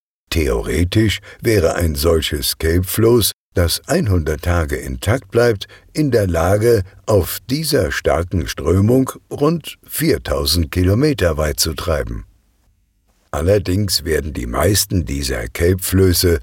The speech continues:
nicht an abgelegenen Stränden angespült. Ihre Reise endet auf dem Meeresgrund. Soweit wir wissen, ist es eine Kombination verschiedener Ursachen,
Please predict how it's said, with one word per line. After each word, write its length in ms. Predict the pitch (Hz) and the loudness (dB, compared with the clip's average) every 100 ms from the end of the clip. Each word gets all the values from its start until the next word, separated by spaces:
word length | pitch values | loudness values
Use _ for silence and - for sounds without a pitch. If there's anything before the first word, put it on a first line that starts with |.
| - - | -6 -12
nicht 400 | - 160 117 - | -2 -2 -2 -4
an 280 | 78 67 64 - | -4 -4 -6 -2
abgelegenen 800 | 107 101 78 73 78 76 71 69 | -2 0 -2 0 -2 -2 -4 -4
Stränden 520 | - 92 110 101 82 | 0 2 2 0 -6
angespült. 800 | 76 78 69 65 - 95 69 - _ _ _ - | -6 -6 -4 -4 0 2 0 -4 _ _ _ -4
Ihre 400 | 160 143 117 85 | 0 2 2 2
Reise 520 | 78 90 104 101 98 90 - | 0 0 2 2 2 0 -4
endet 440 | - 151 92 90 - | -2 0 0 -2 -2
auf 200 | 82 - | -2 0
dem 200 | 110 156 | -2 2
Meeresgrund. 800 | 107 58 64 - 82 71 - - _ _ _ _ | 0 0 -2 -2 0 -2 -4 -16 _ _ _ _
Soweit 460 | - 131 123 123 - | -2 0 2 0 2
wir 180 | 92 85 | 0 2
wissen, 400 | 123 - 151 120 - - | 2 2 -2 -4 -10 -10
ist 260 | - 147 - | -2 0 2
es 160 | 127 - | 0 0
eine 400 | 110 104 95 80 | 0 2 2 2
Kombination 1080 | 98 95 95 87 82 - 101 95 92 98 - | 2 2 2 2 0 0 2 4 4 0 -4
verschiedener 840 | - 117 - 165 101 73 73 82 | -2 -2 0 -2 0 0 0 2
Ursachen, 720 | 110 90 80 95 85 113 | 2 4 4 2 2 0